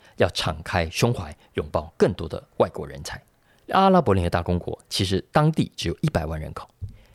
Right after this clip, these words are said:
现在在统计上有一千万人口当中，其实九成都是外来的移民。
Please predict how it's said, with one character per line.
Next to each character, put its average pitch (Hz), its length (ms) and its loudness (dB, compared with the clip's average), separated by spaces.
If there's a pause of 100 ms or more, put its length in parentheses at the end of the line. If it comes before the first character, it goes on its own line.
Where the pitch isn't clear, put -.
(100)
现 220 300 4
在 110 160 2 (200)
在 131 100 4
统 80 300 -6
计 180 120 2
上 110 200 2
有 82 180 -8
一 214 80 2
千 190 200 2
万 139 120 4
人 82 120 -4
口 82 120 -8
当 87 180 -4
中， 87 260 -4
其 - 140 -4
实 - 120 -6
九 - 220 0
成 - 220 -6 (200)
都 113 160 2
是 - 180 -6 (100)
外 107 200 0
来 - 160 -14
的 - 100 -16
移 73 200 -18
民。 - 140 -16